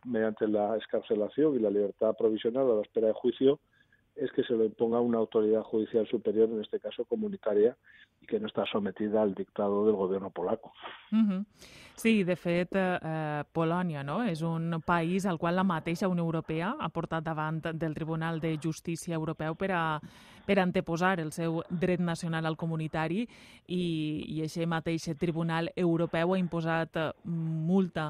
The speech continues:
Speaker 2: d'un milió d'euros al dia per entendre que la sala disciplinària del Tribunal Suprem polonès vulnera la independència judicial, que va, en certa manera, amb, eh, el que estava comentant, no?
Speaker 1: Correcto. Es que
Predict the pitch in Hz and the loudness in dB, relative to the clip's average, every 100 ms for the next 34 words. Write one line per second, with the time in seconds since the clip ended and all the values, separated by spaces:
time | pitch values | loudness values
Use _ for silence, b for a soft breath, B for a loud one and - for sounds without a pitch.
0 | 156 156 165 170 165 165 165 160 165 165 | -4 0 2 2 2 0 0 0 0 0
1 | 156 156 165 170 160 156 156 160 170 165 | -2 -2 -2 -2 -2 -4 -4 -4 -2 -4
2 | 151 B B B - 147 151 151 156 165 | -4 B B B -10 -6 -4 -2 -2 -2
3 | - 175 165 160 160 160 165 220 - 156 | -2 -4 -4 -4 -2 -2 -4 -6 -8 -8
4 | 147 147 151 151 143 - 156 156 151 151 | -6 -6 -4 -4 -6 -6 -6 -6 -4 -6
5 | 151 - 175 156 156 151 - B B _ | -8 -4 -2 0 -2 -6 -8 B B _
6 | 170 165 175 165 160 151 156 156 147 147 | -2 -2 0 -2 -2 -2 -4 -4 -4 -4
7 | 151 - 156 - 175 180 156 151 175 185 | -6 -4 -6 -4 -2 0 0 -2 -2 -2
8 | 165 156 165 156 - 156 151 147 175 160 | -2 -2 -2 -4 -6 -8 -6 -4 -2 -2
9 | 156 165 180 B B B - 147 147 151 | -2 -4 -6 B B B -8 -6 -4 -4
10 | 147 - 156 156 151 147 - 143 147 156 | -4 -6 -8 -6 -6 -6 -8 -6 -4 -4
11 | 151 139 139 160 165 139 139 143 233 _ | -6 -10 -8 -6 -6 -8 -10 -8 -10 _
12 | _ _ _ _ - 113 113 - 104 107 | _ _ _ _ -4 0 0 0 -4 -2
13 | 107 - 117 110 | -4 4 6 6